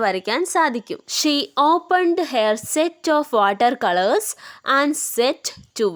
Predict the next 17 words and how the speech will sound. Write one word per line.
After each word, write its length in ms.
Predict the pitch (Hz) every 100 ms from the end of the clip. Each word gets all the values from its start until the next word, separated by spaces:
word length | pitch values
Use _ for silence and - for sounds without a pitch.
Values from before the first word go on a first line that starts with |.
| 196
work. 260 | 170 - - - _ 185
അവൾ 140 | 190 196
അവളുടെ 320 | 185 185 247 494 - - _ 175
വാട്ടർ 380 | 220 240 - 294 254
കളേഴ്സിൻ്റെ 480 | 196 185 196 208 208 185
ബോക്സ് 300 | 190 - 233
തുറന്നിട്ട് 500 | 220 185 190 208 240 381 466 226
എന്ത് 160 | 196 214
ചെയ്യാ? 220 | 226 214 220 208
പരിപാടി 360 | 196 196 208 226
തുടങ്ങുകയാണ്, 500 | 196 196 220 196 220 359 226
ജോലി 260 | 202 202 226 214
തുടങ്ങുകയാണ്. 520 | 190 208 202 196 240 330 202
എന്താ 220 | 202 214 214
ജോലി? 260 | 214 220 233 - - _ 196
നല്ലൊരു 440 | 196 208 226 214 349 - - 208
ഡോട്ട് 320 | 247 240